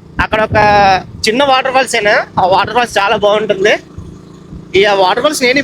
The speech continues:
ముందు ఎప్పుడే వెళ్ళలేదు. కాకపోతే మన సబ్స్క్రైబర్ ఒక అతను నాకు Instagram-లో మెసేజ్ చేశారు, "బ్రో, అక్కడ వాటర్ ఫాల్స్ ఉంది, చాలా బాగుంటుంది, చిన్న వాటర్ ఫాల్స్ అయినా బాగుంటుంది, మీరు వచ్చి చూడండి,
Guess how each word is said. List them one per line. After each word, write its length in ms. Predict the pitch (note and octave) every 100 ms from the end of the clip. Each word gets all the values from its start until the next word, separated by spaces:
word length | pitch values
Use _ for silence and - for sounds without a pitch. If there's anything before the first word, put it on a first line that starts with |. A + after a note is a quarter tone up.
| -
ముందు 360 | A#3+ A#3+ C4 C4
ఎప్పుడే 300 | A3 E3+ B3
వెళ్ళలేదు. 540 | A3 A#3+ A#3 A3 F#4 - - - - - - -
కాకపోతే 560 | G3+ A3+ B3 B3+ D#4 D#4+
మన 380 | C#4 A#3 A#3 A#3+
సబ్స్క్రైబర్ 540 | A3 F#3+ B3 B3 B3+
ఒక 160 | A#3+ G#3+
అతను 340 | A3 A#3 B3+
నాకు 220 | B3 G#3+
Instagram-లో 680 | G3+ F#3+ A3 A3 A3+ A3+ A3+
మెసేజ్ 360 | G3+ F#3 G#3
చేశారు, 440 | G#3 - F3 G3 D#4 - - - -
"బ్రో, 140 | G3+
అక్కడ 200 | A#3 A3
వాటర్ 320 | G#3 F#3 G3+
ఫాల్స్ 240 | A3+ B3+ A3+
ఉంది, 200 | G#3+ A3
చాలా 340 | A3 F#3 F#3+
బాగుంటుంది, 680 | G#3+ G#3 G#3 G3 F#3+ F#3+ F#3+ G3+
చిన్న 120 | G3
వాటర్ 300 | G#3+ A3 G#3+
ఫాల్స్ 200 | A3+ -
అయినా 120 | A#3+
బాగుంటుంది, 420 | G3+ G#3 G#3+ -
మీరు 80 | G#3+
వచ్చి 220 | F#3+ -
చూడండి, 420 | G3 G3 G3+ G3+